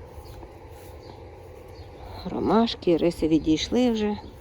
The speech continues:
Тільки ромашки залишилися і ця трояндочка. Гортензії мої не цвітуть. Я цвіт, який там був у них на цвіт, я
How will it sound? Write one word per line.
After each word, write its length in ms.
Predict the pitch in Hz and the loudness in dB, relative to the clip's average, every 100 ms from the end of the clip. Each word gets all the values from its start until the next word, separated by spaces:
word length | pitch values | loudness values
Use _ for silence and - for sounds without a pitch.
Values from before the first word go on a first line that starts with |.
| - - - - - - - - - - - | -18 -18 -18 -18 -16 -16 -12 -10 -10 -12 -12
Тільки 400 | - 185 190 - | -4 -2 -2 -4
ромашки 540 | 170 160 156 170 - - | 0 0 -2 -2 -4 -6
залишилися 640 | - - - 233 233 - | -4 -4 0 2 2 0
і 60 | 185 | -2
ця 180 | - 185 | 0 -2
трояндочка. 840 | - 170 160 147 151 - - 175 - - - - - - - - - - | 0 2 2 2 0 -4 -8 -10 -12 -20 -18 -18 -18 -20 -18 -16 -16 -4
Гортензії 580 | 196 190 214 208 196 185 | 0 6 8 10 10 8
мої 440 | 185 190 190 185 185 - - - - - - - - - - - | 10 10 10 8 6 -4 -18 -18 -18 -18 -18 -18 -18 -18 -6 6
не 160 | 202 | 8
цвітуть. 600 | 185 - 175 196 180 - - - - - - - - - - - - - | 8 6 6 8 8 6 -12 -14 -16 -18 -16 -18 -18 -18 -18 -16 2 10
Я 180 | 175 | 10
цвіт, 300 | 170 - 202 190 | 10 10 10 10
який 220 | 175 190 | 8 8
там 220 | - 180 | 12 12
був 180 | 185 220 | 12 12
у 40 | |
них 200 | 196 180 | 12 10
на 120 | 180 165 | 8 8
цвіт, 220 | - 175 | 8 8
я 120 | 180 | 8